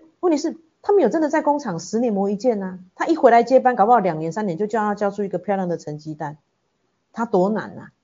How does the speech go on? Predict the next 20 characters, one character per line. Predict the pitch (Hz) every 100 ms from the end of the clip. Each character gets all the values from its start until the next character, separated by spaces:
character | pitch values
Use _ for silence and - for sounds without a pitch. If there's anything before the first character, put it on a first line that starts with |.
| _ _ -
所 | 330
以 |
你 | 247
知 |
道 | 311
他 | 285 330
只 | 196
能 | 185 208
从 | - 208
很 | 226 - 175
多 | 247
的 | 233
数 | - 240
据 | 240 214
去 | - 214
找 | 175 139 -
蛛 | 202
丝 | 190 196
马 | 180 175
迹。 | - 151